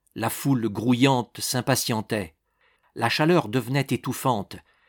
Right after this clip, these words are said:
et au-dessus de toutes ces têtes, dans l'air épaissi de la salle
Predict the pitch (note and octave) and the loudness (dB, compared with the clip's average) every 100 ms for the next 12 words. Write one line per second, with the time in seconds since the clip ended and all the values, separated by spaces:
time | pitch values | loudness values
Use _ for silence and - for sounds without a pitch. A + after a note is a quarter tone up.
0 | _ _ - D3 B2+ - _ D3+ C3+ E3+ | _ _ -2 0 0 -4 _ 4 6 6
1 | F3 G3 C#3+ A#2 - - - - A#2+ - | 6 0 -2 -4 -6 -12 -6 -4 -4 -2
2 | E3+ C#3+ - - _ _ G#2+ D3+ D#3 E3+ | 0 0 -4 -14 _ _ 0 4 6 6
3 | C#3+ - - D#3+ E3 D3 - D#3 B2 A2+ | 2 -2 2 2 4 0 0 -2 -2 -2
4 | A#2 - F3 E3+ D#3 C#3+ | -4 0 4 4 2 -4